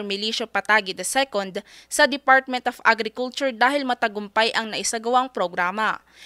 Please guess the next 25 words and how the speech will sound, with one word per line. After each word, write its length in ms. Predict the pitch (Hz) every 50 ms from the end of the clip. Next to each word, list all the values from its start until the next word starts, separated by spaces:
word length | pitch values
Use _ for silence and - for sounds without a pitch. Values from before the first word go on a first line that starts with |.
| - - - -
Nangako 480 | 233 226 226 240 233 226 - 233 226 220
rin 80 | 226
si 160 | 220 - 233
Patagi 560 | 220 - 202 196 - 220 240 254 226 240 240 240
na 80 | 233
tututukan 640 | 226 - 247 240 233 226 - 240 233 226 - 233 226
din 160 | 208 233 220
nilang 240 | 226 220 226 226 233 220 220
industriya 560 | 226 202 226 - - 233 208 220 214 226 226
ng 80 | 220
pag-aasin 560 | 208 - 202 190 196 - 185 - - 233 226 226
sa 80 | -
probinsya 640 | 202 - 190 190 190 240 277 285 - 277 196 185 185 - - - - - -
dahil 320 | _ 226 254 302 320 339 311
isa 320 | - 285 - - 285 254
ito 240 | 240 247 - 254 247
sa 160 | 247 - 262
mga 320 | 226 220 220 233 233 220 -
pataba 400 | 214 - - 208 190 220 220 220
na 160 | 214 208 208
kailangan 480 | - - 214 214 220 226 233 233 233
sa 160 | 226 - 226 -
pagpapayabong 800 | - 196 190 _ 202 202 - 196 190 202 220 247 220 247 262 262 262
ng 80 | 247 214
mga 240 | 202 196 202 220